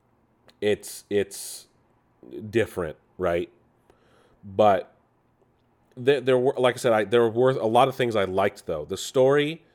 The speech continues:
overall was good, and how the different Barrys interact with each other,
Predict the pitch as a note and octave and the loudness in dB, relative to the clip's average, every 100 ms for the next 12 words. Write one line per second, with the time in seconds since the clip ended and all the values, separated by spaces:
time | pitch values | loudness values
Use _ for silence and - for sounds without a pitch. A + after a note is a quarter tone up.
0 | _ _ _ - B2+ A#2 G2+ G2 A#2 C3+ | _ _ _ 2 4 6 6 8 6 4
1 | F#2 A2+ G2 G2 G2 A#2+ A2+ _ G#2 G2 | 0 -6 -2 2 2 2 -4 _ -2 -2
2 | G2+ A2 G#2 G#2 - _ _ _ _ _ | 0 2 4 2 -2 _ _ _ _ _
3 | _ - G#2 G#2 G2 A#2 A#2 G#2 F2 G#2 | _ -12 -8 -4 0 0 0 -4 2 4
4 | G#2+ G#2+ G#2 F#2+ G2+ F#2 F#2+ - G#2 G#2 | 4 2 -4 -4 0 0 0 -4 -6 -6
5 | G2 A2 A2 A#2+ C3 | -2 0 2 0 -4